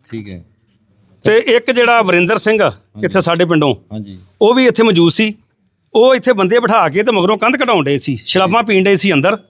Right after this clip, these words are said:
Speaker 1: ਜੀ।
Speaker 2: ਤੇ ਸਾਡੇ ਮਗਰੋਂ ਕੰਧਾਂ ਜਿਹੜੀਆਂ ਨੇ, ਗਲੀਆਂ ਜਿਹੜੀਆਂ ਨੇ, ਮੱਲੀਆਂ ਜਾ ਰਹੀਆਂ। ਤੇ ਸਾਨੂੰ ਪਿੰਡੋਂ ਫੋਨ ਗਿਆ ਤੇ ਅਸੀਂ ਆਣ ਕੇ ਆਏ ਆ। ਫਿਰ ਪ੍ਰਸ਼ਾਸਨ ਸਾਰਾ ਆਇਆ। ਜੇ ਐਸ ਐਚ ਓ ਸਾਡੇ ਸਾ-, ਸਾਡੇ ਵੱਲ ਆਇਆ, ਸਾਡੇ ਕਹਿਣ ਤੇ ਆਇਆ ਵੀ ਅਸੀਂ,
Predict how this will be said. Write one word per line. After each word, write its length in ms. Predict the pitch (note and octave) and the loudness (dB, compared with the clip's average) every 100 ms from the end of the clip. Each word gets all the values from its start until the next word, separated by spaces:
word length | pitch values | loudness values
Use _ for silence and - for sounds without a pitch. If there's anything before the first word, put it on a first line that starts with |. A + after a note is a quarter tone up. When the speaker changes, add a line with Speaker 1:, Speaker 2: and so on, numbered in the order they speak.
| G2+ | -20
Speaker 1:
ਜੀ। 260 | G#2 G2+ F#2+ _ _ _ _ | -18 -18 -20 _ _ _ _
Speaker 2:
ਤੇ 80 | G#3+ | 0
ਸਾਡੇ 300 | - G3 A3 | 0 0 0
ਮਗਰੋਂ 320 | G3 F#3 G#3+ | 0 0 0
ਕੰਧਾਂ 320 | G#3+ G#3+ A3+ | 0 0 0
ਜਿਹੜੀਆਂ 380 | G#3+ F#3 G3 F#3+ | -2 -2 -2 0
ਨੇ, 240 | G3 G3 G3 - E3 | 2 2 0 -4 -4
ਗਲੀਆਂ 200 | A3 A3+ | -2 0
ਜਿਹੜੀਆਂ 240 | F#3+ F#3+ | 0 2
ਨੇ, 60 | G3 | 2
ਮੱਲੀਆਂ 280 | F3 D3 D#3 | 2 0 0
ਜਾ 140 | E3+ | 0
ਰਹੀਆਂ। 240 | F3+ G#3 E3+ _ _ _ _ - | 2 0 -2 _ _ _ _ -4
ਤੇ 80 | F#3+ | -2
ਸਾਨੂੰ 340 | E3+ G3+ C#4 | 0 0 0
ਪਿੰਡੋਂ 220 | C#4+ A#3+ | 0 0
ਫੋਨ 200 | A3 G#3 | 0 0
ਗਿਆ 220 | G3+ F#3 G3 | 0 0 0
ਤੇ 100 | G3+ | 2
ਅਸੀਂ 140 | F#3+ | 2
ਆਣ 160 | E3+ D3+ | 2 0
ਕੇ 140 | F3+ | 0
ਆਏ 220 | D#3 D#3 | 0 0
ਆ। 140 | F3+ - _ _ _ | -2 -4 _ _ _
ਫਿਰ 140 | - A#3 | 0 0
ਪ੍ਰਸ਼ਾਸਨ 460 | A#3+ F#3 F3+ G3+ | 0 -2 0 -2
ਸਾਰਾ 340 | F3+ F3+ F3 F3+ | 0 0 2 2
ਆਇਆ। 340 | D#3+ F#3+ D#3+ - _ _ _ - | 2 0 -2 -4 _ _ _ 0
ਜੇ 80 | |
ਐਸ 340 | A#3 B3 A3+ C#4 | 2 2 0 0
ਐਚ 120 | C#4+ | 0
ਓ 40 | |
ਸਾਡੇ 300 | C#4+ A3 A#3 | 0 0 0
ਸਾ-, 280 | C4 G#3+ A#3+ - | 0 0 -4 -4
ਸਾਡੇ 360 | - F#3+ E3 | -2 0 2
ਵੱਲ 180 | D4 C4+ | 2 2
ਆਇਆ, 280 | F#3+ C3+ G#2+ _ _ _ _ _ _ _ _ _ _ _ | 0 -2 -6 _ _ _ _ _ _ _ _ _ _ _
ਸਾਡੇ 420 | - F#3 G#3+ C4 | -4 0 2 0
ਕਹਿਣ 300 | - A#3 C#4 | 0 0 0
ਤੇ 180 | C#4 C4+ | 0 2
ਆਇਆ 400 | G3 F3 E3+ E3+ _ _ - | 2 2 0 -4 _ _ -2
ਵੀ 100 | G#3+ | 0
ਅਸੀਂ, 300 | - A3+ | 0 0